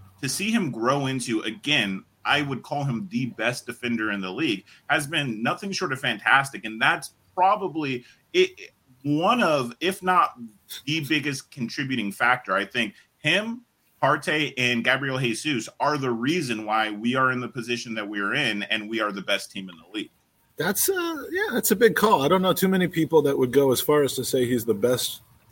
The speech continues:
Speaker 2: uh,
Speaker 1: Fight me.
Speaker 2: cen-, central defender in the, in the league.
Speaker 1: Who's
Speaker 2: Uh,
Speaker 1: better?
Speaker 2: I'm,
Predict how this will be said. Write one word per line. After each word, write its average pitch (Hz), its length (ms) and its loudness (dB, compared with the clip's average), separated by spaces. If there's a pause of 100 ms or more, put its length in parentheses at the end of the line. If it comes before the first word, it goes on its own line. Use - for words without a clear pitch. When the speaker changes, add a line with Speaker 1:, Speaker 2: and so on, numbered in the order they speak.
Speaker 2:
uh, 110 460 0
Speaker 1:
Fight 139 220 -2
me. 90 80 -4
Speaker 2:
cen-, 127 160 -4 (180)
central 127 400 0
defender 117 480 2
in 107 140 0
the, 107 160 -6
in 107 160 -2
the 98 60 -4
league. 117 380 4 (420)
Speaker 1:
Who's 117 100 -4
Speaker 2:
Uh, 110 200 2
Speaker 1:
better? 175 200 6
Speaker 2:
I'm, 151 140 -2